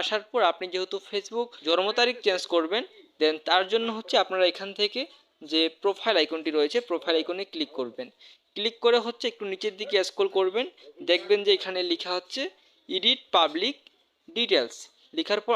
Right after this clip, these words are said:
আরেকটু নিচের দিকে আসবেন, edit your about info। আসার পর যে আপনার একটু নিচের দিকে আসবেন, দেখবেন যে এখানে আপনার জন্ম তারিখটা রয়েছে জুনের পনেরো,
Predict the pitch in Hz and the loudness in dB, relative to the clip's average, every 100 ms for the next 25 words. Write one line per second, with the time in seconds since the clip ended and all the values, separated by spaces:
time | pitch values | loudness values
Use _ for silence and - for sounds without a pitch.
0 | 175 180 185 202 180 190 175 190 185 175 | 4 4 0 -6 -4 -4 -4 0 4 4
1 | 165 214 220 175 175 180 185 170 156 175 | 4 2 2 -8 -6 0 2 4 4 2
2 | 180 - 170 165 208 285 - _ _ _ | 2 -10 -12 -6 -2 -2 -4 _ _ _
3 | - 160 196 208 214 233 254 202 190 180 | -4 -2 0 -2 2 2 4 4 4 4
4 | 196 202 185 185 175 190 190 190 180 165 | 2 -2 0 -2 -4 -4 -8 -6 -6 -2
5 | 151 139 135 220 349 _ _ _ _ - | 2 2 0 -8 -8 _ _ _ _ -20
6 | - _ - 185 190 190 240 262 240 196 | -20 _ -12 0 2 4 2 4 2 2
7 | 202 202 185 196 185 165 170 180 - 190 | 0 2 2 0 2 2 2 -2 -2 2
8 | 185 196 175 143 143 - 240 - _ - | 2 2 4 4 2 0 -2 -4 _ -18
9 | 143 185 208 214 190 190 220 | -8 0 2 2 0 2 4